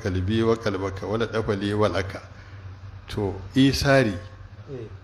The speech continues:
Speaker 1: ka fifita wani a kanka, a kan harkar abun duniya ake, amma a kan samun shiga gurin Allah kanka kake fara gabatarwa.
Speaker 2: Allah.
Speaker 1: Haka shari'a ta shirya. Shi yasa da Annabi alaihi salamu ya ga Abdullahi dan Abbas radiyallahu anhu ya ce, "Ga ruwa na sha."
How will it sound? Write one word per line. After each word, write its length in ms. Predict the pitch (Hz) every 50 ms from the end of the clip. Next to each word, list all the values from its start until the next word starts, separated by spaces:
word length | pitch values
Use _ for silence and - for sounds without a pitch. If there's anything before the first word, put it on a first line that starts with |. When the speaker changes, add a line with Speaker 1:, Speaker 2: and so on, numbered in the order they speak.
| - -
Speaker 1:
ka 120 | - 104
fifita 640 | 92 95 123 131 131 131 - 120 110 107 - - 101
wani 200 | 98 104 110 117
a 160 | 110 - 95
kanka, 460 | 92 - 110 107 101 92 92 95 92 - - - - - - - - - -
a 80 | 101
kan 240 | 92 - 117 113 110
harkar 280 | 110 110 104 - 113 -
abun 260 | 95 92 90 98 98 98
duniya 400 | 101 104 101 101 101 95 90 95
ake, 240 | 95 95 95 98
amma 320 | 95 92 92 101 113 123 123 120
a 80 | 113
kan 180 | - - 120 107
samun 340 | - - 110 117 120 113 101
shiga 300 | - 95 90 98 98 104
gurin 260 | 104 110 110 113 110 113
Allah 200 | 120 120 110 98
kanka 260 | 95 - 117 98 92 98
kake 220 | 92 98 101 98
fara 220 | 92 95 98 95 92
gabatarwa. 560 | 90 90 87 90 85 - - - 92 - -
Speaker 2:
Allah. 560 | - - - - - 127 131 120 120 117 110 - - - - - - - - 233 - - - - - - - - - - - - - - - - - - - - - - - - - -
Speaker 1:
Haka 240 | - 123 - 135
shari'a 340 | 117 - 110 104 110 110 95 92
ta 100 | - -
shirya. 380 | 90 - - 110 95 92 87 - - - - - - - - - -
Shi 200 | - - - 120
yasa 260 | 123 117 - 139 135
da 160 | 127 123 110 101
Annabi 260 | 104 110 120 117 113
alaihi 220 | 101 101 104 110
salamu 440 | 107 - 110 101 104 107 110 110 107
ya 160 | 104 101 107
ga 180 | 101 110 113 104
Abdullahi 420 | 98 98 101 107 110 107 101 90 92
dan 220 | 101 98 104 101 95
Abbas 460 | 95 92 90 92 104 104 101 95 - -
radiyallahu 400 | 92 87 98 107 95 98 98 98
anhu 180 | 101 95 98
ya 60 | 98 101
ce, 160 | 98 - 98 90
"Ga 140 | 92 90 92
ruwa 240 | 92 95 101 95 95
na 160 | 98 95 95
sha." 220 | 92 - - 101